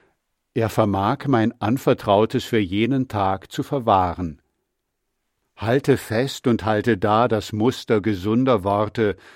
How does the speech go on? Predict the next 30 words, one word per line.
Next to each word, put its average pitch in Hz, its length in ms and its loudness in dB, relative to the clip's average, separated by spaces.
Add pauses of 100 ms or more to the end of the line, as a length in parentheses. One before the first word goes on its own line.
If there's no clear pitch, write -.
(320)
die 135 100 2
du 151 140 4
bei 104 300 0
mir 110 260 -2
hörtest. 95 760 -4 (560)
Tu 120 220 2
es 120 200 0
im 101 160 0
Glauben 110 480 4
und 107 160 2
in 127 100 -2
der 107 120 4
Liebe, 110 560 0 (360)
die 143 120 2
in 117 140 0
Christus 131 540 -2
Jesus 98 480 -2
ist. - 520 -6 (560)
Das 117 260 -4
edle 117 640 -2
Anvertraute 113 920 2
verwahre 101 720 2
durch 101 180 -2
den 101 240 -4
Heiligen 104 500 -2
Geist, 107 560 -4 (380)
der 139 240 -2
in 117 140 0
uns 98 300 -4
wohnt. 90 480 -4